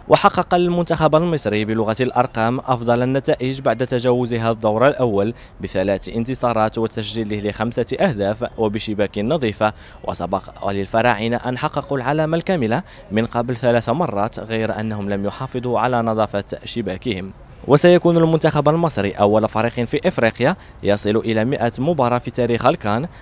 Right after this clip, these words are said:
بعد أن خاض مباراته التسعة وتسعين أمام أوغندا.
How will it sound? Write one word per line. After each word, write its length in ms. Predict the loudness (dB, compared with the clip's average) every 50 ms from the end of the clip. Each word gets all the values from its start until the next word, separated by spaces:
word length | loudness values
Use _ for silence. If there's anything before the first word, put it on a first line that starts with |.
| -18 -10 -6
بعد 220 | -4 -4 -2 -2
أن 160 | -4 -4 -4
خاض 240 | -2 0 0 2 2
مباراته 680 | 2 2 2 2 2 2 2 2 0 -2 -2 -2 -2 -4 -4 -6
التسعة 340 | -6 -6 -6 -4 0 2
وتسعين 600 | 2 2 2 0 -2 -6 -4 -4 -2 -2 -2 -4 -6 -6 -4
أمام 280 | -2 0 0 2 2
أوغندا. 580 | 0 -2 -2 -2 -2 0 0 0 0 -2 -6 -8